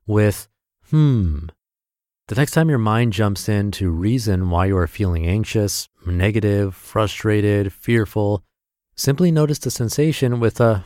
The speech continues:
"Hmm," as you might if you noticed a scratch on your arm, a small bruise, or a single raindrop on your scalp. "Hmm"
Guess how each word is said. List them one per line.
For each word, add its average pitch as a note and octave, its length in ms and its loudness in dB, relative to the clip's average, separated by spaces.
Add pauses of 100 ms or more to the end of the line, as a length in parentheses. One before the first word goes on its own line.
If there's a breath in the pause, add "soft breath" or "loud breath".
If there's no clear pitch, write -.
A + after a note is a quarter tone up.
"Hmm," C3+ 400 2 (360)
as F#2 160 0
you F#2 60 2
might F2+ 320 2
if F2 100 -2
you F#2 120 0
noticed F2+ 480 2
a G2 140 2
scratch - 500 0
on G#2 100 0
your G2+ 140 0
arm, F2+ 440 0 (340)
a D#2+ 200 -2
small G2 400 0
bruise, E2+ 800 0
or D#2 200 -6
a D#2 80 -6
single F#2 380 -2
raindrop F2+ 600 0
on D#2+ 60 -4
your D2 120 -4
scalp. F#2 460 -4 (800)
"Hmm" A#2 500 4